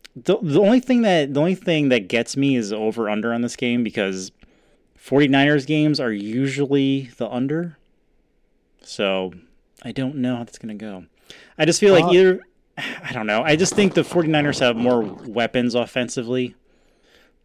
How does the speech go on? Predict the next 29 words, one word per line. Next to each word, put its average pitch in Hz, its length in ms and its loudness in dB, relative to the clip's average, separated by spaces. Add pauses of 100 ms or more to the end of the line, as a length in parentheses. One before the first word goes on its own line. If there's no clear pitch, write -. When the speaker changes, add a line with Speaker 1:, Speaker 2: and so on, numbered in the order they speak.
(140)
Speaker 1:
Uh, 95 460 -4 (680)
because 127 400 0
they 160 240 4
do 165 120 6
have 165 160 6
Chri-, 180 180 -2 (360)
yeah, 104 340 -2 (260)
Christian 135 540 -2
McCaffrey, 139 760 -4 (880)
and 117 80 -6
he 113 100 0
is 110 120 2
definitely 131 300 4
Speaker 2:
Yeah, - 40 2
but 147 100 -6
Speaker 1:
better 117 140 4
Speaker 2:
he 110 60 4
got 107 60 2
Speaker 1:
than 110 120 2
Speaker 2:
hurt. - 80 -2 (320)
Speaker 1:
Buck. - 180 -12 (640)
Speaker 2:
He 117 120 -4
got 135 180 -2
hurt. 156 320 -4
He 120 120 -8
hurt 131 200 -4
his 135 240 -6
calf - 400 -6
muscle. 117 500 -10